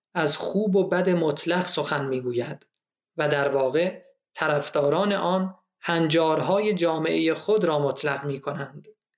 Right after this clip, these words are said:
نسبی گرایی به ما می‌گوید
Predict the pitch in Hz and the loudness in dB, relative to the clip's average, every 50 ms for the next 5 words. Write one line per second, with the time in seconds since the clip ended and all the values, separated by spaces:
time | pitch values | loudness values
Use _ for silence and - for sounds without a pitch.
0 | _ _ _ _ _ _ - 151 147 139 - - 156 147 135 139 139 139 139 143 | _ _ _ _ _ _ -2 0 0 0 0 0 -2 0 2 2 2 4 2 2
1 | 143 165 190 180 160 156 156 156 165 175 165 147 143 147 143 147 156 170 190 185 | 2 2 0 0 0 0 0 0 0 0 0 0 -2 -2 0 0 0 0 -2 -4
2 | 208 - | -6 -10